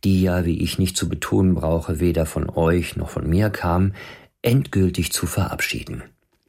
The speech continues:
Noch etwas. Ich habe Bronzino auf der Baustelle in San Lorenzo aufgesucht. Ihr wisst, wie selten ich einen Einwand gegen euer Urteil vorbringe, das ich für eines der sichersten auf der Welt halte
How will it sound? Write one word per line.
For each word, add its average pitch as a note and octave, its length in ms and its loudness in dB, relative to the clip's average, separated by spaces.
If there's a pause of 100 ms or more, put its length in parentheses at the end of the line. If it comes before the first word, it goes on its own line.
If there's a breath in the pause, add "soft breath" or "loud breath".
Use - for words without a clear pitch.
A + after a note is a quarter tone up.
(760 loud breath)
Noch B2+ 220 4
etwas. - 540 -4 (260)
Ich C3 160 2
habe C#3 180 6
Bronzino A2+ 600 4
auf F2 140 0
der G#2+ 120 2
Baustelle G2+ 540 2
in F#2 80 2
San G#2 240 2
Lorenzo G#2 460 2
aufgesucht. - 1000 -6 (540)
Ihr B2 140 4
wisst, C3+ 220 2
wie A#2 80 4
selten A2 360 2
ich G2+ 200 0
einen G2+ 240 4
Einwand G2+ 480 2
gegen F#2+ 180 2
euer F#2 300 2
Urteil G2 360 2
vorbringe, F#2 600 2
das F2 200 -2
ich - 180 -4
für - 180 -4
eines E2+ 220 0
der D#2 160 -2
sichersten F#2 500 -2
auf - 100 -8
der C#2+ 160 -6
Welt D#2+ 300 -2
halte C#2+ 320 0